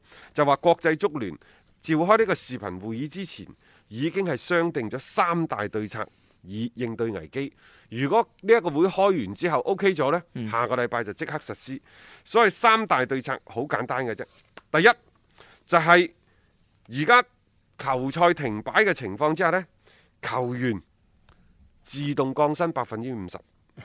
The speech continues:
Speaker 2: <laughs>
Speaker 1: 啊，等到比賽幾時恢復啦？
Speaker 2: 嗯。
Speaker 1: 幾時你就恢復正常？
Speaker 2: 恢復正常，
Speaker 1: 即係
Speaker 2: 即係
Speaker 1: 一刀斬，切一半。
Speaker 2: 切一半。啊，都唔好話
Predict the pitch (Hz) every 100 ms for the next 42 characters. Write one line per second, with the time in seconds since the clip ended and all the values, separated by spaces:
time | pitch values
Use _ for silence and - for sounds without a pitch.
0 | - 135 113 - _ _ 123 131 156 220
1 | 240 180 - 131 135 233 190 160 135 143
2 | 185 101 85 156 143 113 92 - _ 101
3 | 98 90 - 110 127 85 82 82 87 -
4 | 104 82 - 170 160 123 120 110 104 90
5 | 85 _ 196 160 143 - 208 156 143 139
6 | 170 156 143 - - 139 143 123 110 _
7 | _ _ 110 120 143 170 113 98 147 147